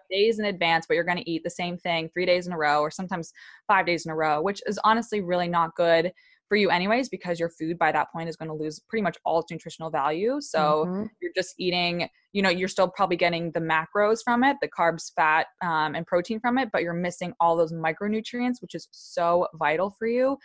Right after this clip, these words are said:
Speaker 2: Mm-hmm.
Speaker 1: And by the way, that's how many people can be, be, um, deficient, nutrient deficient, but still maybe be at a normal weight or even be overweight, but still be deficient in,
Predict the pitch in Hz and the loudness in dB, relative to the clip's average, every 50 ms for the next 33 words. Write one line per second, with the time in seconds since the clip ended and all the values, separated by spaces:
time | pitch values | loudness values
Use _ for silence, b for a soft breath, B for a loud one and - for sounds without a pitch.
0 | B B B 196 180 170 - 185 180 185 185 175 165 165 160 160 175 - - _ | B B B -10 -10 -8 -6 -2 2 4 4 4 4 2 0 -4 -8 -12 -16 _
1 | _ _ - 175 165 175 170 170 165 160 156 165 165 165 165 - - 175 165 160 | _ _ 0 2 4 4 4 4 4 4 4 4 2 2 2 -2 -6 -6 -4 -4
2 | 160 160 - - 170 - 175 170 170 - 165 156 160 151 165 156 160 - _ - | -6 -8 -10 -10 -6 0 0 0 0 -2 -8 -10 -8 -8 -8 -10 -10 -12 _ -6
3 | 185 175 165 160 165 165 165 B B B B _ _ _ _ _ - 180 170 165 | -4 -2 -2 0 0 0 -2 B B B B _ _ _ _ _ 0 2 4 4
4 | 160 156 160 156 156 160 _ _ _ _ _ - _ _ - 170 _ _ - - | 2 2 0 -4 -8 -10 _ _ _ _ _ -20 _ _ -20 -20 _ _ -4 -4
5 | 196 - - 240 226 - - 190 170 - 202 226 214 - 214 196 180 - 175 - | -2 2 4 4 4 4 2 -2 -2 0 0 0 0 0 -2 -4 -2 -4 -4 -4
6 | 208 190 - - 170 160 156 160 - 165 - - - 180 170 170 165 156 156 160 | -4 -4 -2 -2 -4 -4 -4 -4 -4 -6 -4 -2 0 0 2 2 0 -2 -2 -4
7 | 160 - 170 170 165 165 160 156 - 175 160 165 160 156 156 156 151 165 165 165 | -6 -6 -4 -2 0 0 0 0 0 -2 -2 -2 -4 -2 -2 0 4 4 6 6
8 | 156 151 160 156 156 151 156 151 - - 196 185 180 175 170 160 151 139 - - | 4 4 0 -2 -4 -4 -4 -2 2 2 2 4 2 2 2 2 0 0 -2 -6
9 | 156 - - - - 185 175 165 170 170 - 160 160 - - 165 160 - 151 151 | -8 -8 -8 -4 0 2 2 2 2 -2 -6 -6 -6 -2 -2 -2 -2 -2 -8 -8
10 | - - - 147 151 151 156 | -8 -8 -10 -10 -10 -10 -12